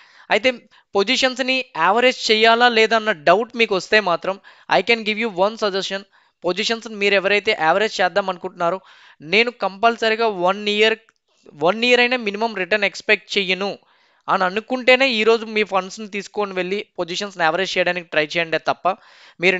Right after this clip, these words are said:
నెక్స్ట్ సిక్స్ మంత్స్‌లో, నెక్స్ట్ త్రీ మంత్స్‌లో కానీ మీరు పొజిషన్స్‌ని యావరేజ్ చేసి ర-, ప్రాఫిట్ ఎక్స్‌పెక్ట్ చేస్తానంటే మాత్రం అస్సలు మీకు కరెక్ట్ కూడా కాదు. ఎందుకు అని అంటే నెక్స్ట్ ఇదొక్కటే కాదు, నెక్స్ట్ మార్చ్‌లో మనకి ఇంకా, ఆ,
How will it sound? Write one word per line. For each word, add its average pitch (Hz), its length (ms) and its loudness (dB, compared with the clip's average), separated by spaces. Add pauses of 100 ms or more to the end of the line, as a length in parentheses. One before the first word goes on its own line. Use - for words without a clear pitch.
నెక్స్ట్ - 180 -4 (100)
సిక్స్ - 260 -2
మంత్స్‌లో, 208 360 -4
నెక్స్ట్ 208 200 -6 (100)
త్రీ 226 100 0 (100)
మంత్స్‌లో 202 380 -2
కానీ 190 260 -2
మీరు 190 220 0
పొజిషన్స్‌ని 180 500 -4
యావరేజ్ 175 360 -2
చేసి 175 280 -6 (500)
ర-, 170 120 0 (240)
ప్రాఫిట్ 226 360 2
ఎక్స్‌పెక్ట్ - 380 -2
చేస్తానంటే 190 500 0 (100)
మాత్రం 202 220 -6 (220)
అస్సలు 247 320 0 (540)
మీకు 208 160 0 (100)
కరెక్ట్ 190 340 0
కూడా 202 160 4 (120)
కాదు. 165 220 2 (220)
ఎందుకు 208 280 -2
అని 202 140 0
అంటే 196 160 0 (420)
నెక్స్ట్ 190 240 -4 (180)
ఇదొక్కటే 226 360 0 (120)
కాదు, 190 220 2 (400)
నెక్స్ట్ 185 220 -6 (160)
మార్చ్‌లో 220 480 0
మనకి 202 260 -2
ఇంకా, 214 220 2 (640)
ఆ, 160 40 4